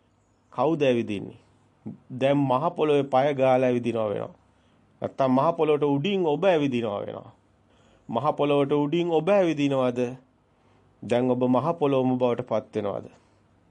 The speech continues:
දැන් දකින්න මහා ඥානයක් ඔබට අවදි වෙනවා.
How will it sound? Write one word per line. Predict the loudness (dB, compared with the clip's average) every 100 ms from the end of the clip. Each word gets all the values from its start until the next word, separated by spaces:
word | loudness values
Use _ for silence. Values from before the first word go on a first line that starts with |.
| _
දැන් | -6 0 0 2
දකින්න | 0 -2 -2 0 0 -2
මහා | -2 -4 -2 -4
ඥානයක් | -2 -2 -2 -2 -2 -4 -6
ඔබට | -6 -2
අවදි | 0 0 -2 -4
වෙනවා. | -4 -6 -8